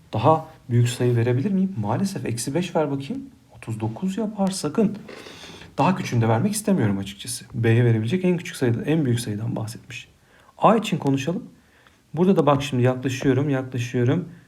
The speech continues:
Bir, iki, üç, dört, beş. Bu da şu mu demek? İki virgül sekiz çarpı on üzeri beş. Mi? Eksi beş mi? Eksi beş. Doğru mu? A'ya verebileceğimiz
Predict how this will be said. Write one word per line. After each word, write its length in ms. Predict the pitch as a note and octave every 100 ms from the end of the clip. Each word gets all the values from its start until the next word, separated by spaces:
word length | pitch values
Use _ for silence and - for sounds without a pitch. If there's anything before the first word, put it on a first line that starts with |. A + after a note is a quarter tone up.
| - -
Bir, 360 | C#3+ D3 - - -
iki, 300 | A#2+ - C#3
üç, 420 | C#3 C#3 C#3 - -
dört, 340 | E3+ F#3 -
beş. 300 | - A2+ - - _ - -
Bu 60 | B2+
da 80 | B2
şu 140 | A#2+
mu 100 | G#3+
demek? 360 | E3 A#2 A2+ -
İki 180 | - C#3+
virgül 260 | C#3 C3+
sekiz 420 | A#2+ - C3+ -
çarpı 360 | - C3 B2 A#2+ - -
on 240 | C#3 E3+
üzeri 360 | - A#2+ C3 -
beş. 280 | A#2+ - - - - _ _ _ _ _ _ _ _ _ _ _ _ _ _ _ _ _ _ _ _ _ _ _ _ _ _ B2+
Mi? 260 | D#3+ - - -
Eksi 380 | A#2 - -
beş 240 | - - -
mi? 60 | - _ _ _ _ _
Eksi 240 | - A#2 -
beş. 280 | B2 - - _ _ - -
Doğru 180 | - G3
mu? 200 | G3+ - - - - - - - -
A'ya 260 | A#2 C#3 D#3+
verebileceğimiz 760 | D#3+ C#3 D3+ - D#3 D#3 -